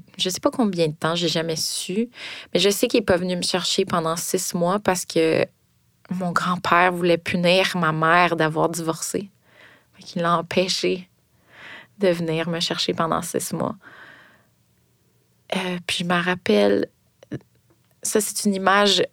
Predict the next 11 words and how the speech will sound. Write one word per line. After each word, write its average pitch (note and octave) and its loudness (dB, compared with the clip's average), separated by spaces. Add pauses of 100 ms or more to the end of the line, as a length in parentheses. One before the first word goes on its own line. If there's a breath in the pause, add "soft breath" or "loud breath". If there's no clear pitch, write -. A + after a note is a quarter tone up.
(240)
très G#3 2
forte G#3+ 2
pour F#3 4
moi F#3+ 4
de E3+ 6
ma E3 2
grand-mère F3 2 (1300 loud breath)
qui - 2
était G3+ 6
venue, G#3 6
euh, F3+ 6